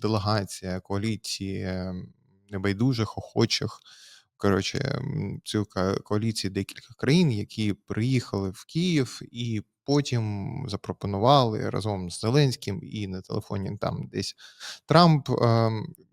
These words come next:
вимогу навіть до Росії, що має бути,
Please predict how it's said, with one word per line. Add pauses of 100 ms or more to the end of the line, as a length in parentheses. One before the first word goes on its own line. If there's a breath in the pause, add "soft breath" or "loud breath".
(720)
вимогу
навіть
до (280)
Росії,
що (340 loud breath)
має
бути,